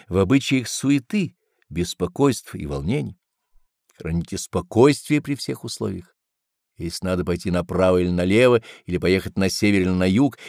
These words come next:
идите или поезжайте, но в спокойствии полном. К чему отдавать себя во власть суеты? Делайте все, что считаете нужным,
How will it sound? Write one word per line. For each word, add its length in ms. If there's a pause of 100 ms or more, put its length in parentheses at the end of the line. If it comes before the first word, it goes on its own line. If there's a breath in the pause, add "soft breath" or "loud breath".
идите 600
или 120
поезжайте, 680 (180 loud breath)
но 140
в 80
спокойствии 640
полном. 340 (680)
К 60
чему 460
отдавать 600
себя 300
во 80
власть 260
суеты? 440 (800)
Делайте 520
все, 240
что 220
считаете 600
нужным, 420